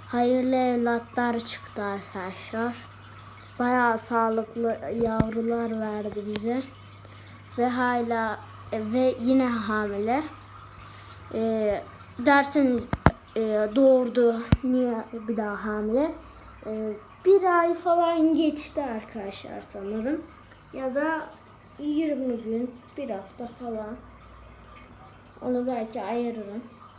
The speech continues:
Ya da ayırmam. Şu an kaç yavrum derseniz, e, beş tane büyük vardı. Onlar ikisi öldü.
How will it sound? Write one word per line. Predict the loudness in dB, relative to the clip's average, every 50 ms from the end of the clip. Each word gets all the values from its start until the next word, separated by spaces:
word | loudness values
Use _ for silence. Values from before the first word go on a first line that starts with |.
| -20 -20 -20 -20 -20 2 6 6 6
Ya | 6 2 -2
da | -2 -2
ayırmam. | 0 0 0 -2 -2 -2 -2 -2 -2 0 0 0 0 0 -2 -6 -8 -12 -10
Şu | -6 0 2 4
an | 4 4 2
kaç | 2 2 4 4 4 2 2
yavrum | 2 4 4 4 2 4 4 2 2 2 2 2
derseniz, | 2 2 2 2 0 -4 -4 -2 0 2 2 2 2 0 -2 -8 -12 -16 -18 -18 -18 -18 -18 -18 -16 -8 -4
e, | -2 -2 0 0 4 6
beş | 6 6 6 4 4
tane | 4 6 6 6 6 6 8
büyük | 10 10 12 12 10 8 6 6
vardı. | 8 8 8 8 6 4 4 4 4 4 4 2 0 -2 -4 -4 -4 -8 -18 -20 -20 -18 -18 -18 -18 -18 -18 -16 -4 2
Onlar | 6 8 10 10 10 10 10 10 8 8 6 2 -2 -4 -10 -18 -20 -20 -20 -20 -20 -2 0 0 2 2 -2 -6 -10 -18 -20 -20 -20 -20 -20 -20 -20 -20 -20 -20 -20 -20 -20 -20 -20 -6 -2
ikisi | -2 -2 -2 -2 -4 -2 4 6 6
öldü. | 6 8 6 6 6 6 4 4 4 4 4 4